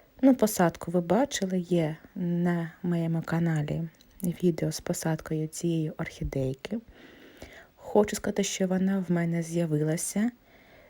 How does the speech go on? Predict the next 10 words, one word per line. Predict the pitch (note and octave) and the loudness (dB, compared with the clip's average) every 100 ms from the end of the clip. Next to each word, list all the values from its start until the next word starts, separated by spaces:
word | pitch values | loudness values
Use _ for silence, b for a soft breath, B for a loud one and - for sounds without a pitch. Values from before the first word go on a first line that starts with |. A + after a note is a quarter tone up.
| B | B
шістнадцятого | - - F3+ F3+ A3+ B3+ - - G#3 G#3+ F#3 | -4 -2 0 2 4 2 -2 -2 -2 0 2
одинадцятого | E3+ D#3+ F3 A3 - - F3+ F3 | 2 2 2 0 -2 0 0 0
дві | E3 | -4
тисячі | G#3 A3+ - F3+ | 0 0 0 0
двадцять | D#3+ F3 - | 0 0 -4
другого | D#3+ - F3 D#3+ E3+ | -6 -4 -4 -2 -2
року. | D#3 C#3+ - | -2 -4 -4
Я | D#3 E3+ | -4 -4
спеціально | - - F#3 - E3 G3 G#3 G3+ | -4 -4 -4 -4 -4 -2 -2 -2
підписала. | F#3 - F3 - C#3+ C#3 | -4 -6 -8 -6 -8 -6